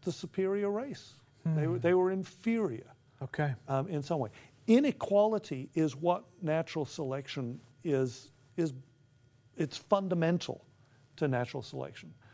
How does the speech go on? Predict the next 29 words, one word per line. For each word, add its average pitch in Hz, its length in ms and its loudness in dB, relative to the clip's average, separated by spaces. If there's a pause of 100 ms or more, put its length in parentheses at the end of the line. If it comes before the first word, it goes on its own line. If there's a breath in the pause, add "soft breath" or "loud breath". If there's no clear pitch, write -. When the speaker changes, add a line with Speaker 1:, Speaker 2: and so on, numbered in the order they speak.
Speaker 1:
So 143 180 0
people 175 440 -2
cannot 135 500 -6
be 123 120 -8
truly 131 800 -4
equal. - 420 -10 (1080 soft breath)
Speaker 2:
And 156 80 0
so 170 140 4
when 143 240 4
we 233 140 6
talk 175 360 -2
about 123 440 -2 (580)
God 143 480 4
as 147 200 -2
creator, 135 720 0 (120)
when 147 140 -2
we 139 80 0
talk 151 240 2
about 143 220 2 (360 loud breath)
the 143 100 4
Genesis 156 840 0
account - 640 -4
of 143 180 -4
creation, 139 720 -2 (1200 soft breath)
there 196 280 6
are 160 160 6
ramifications 147 920 0
beyond 147 580 2
just 131 520 -2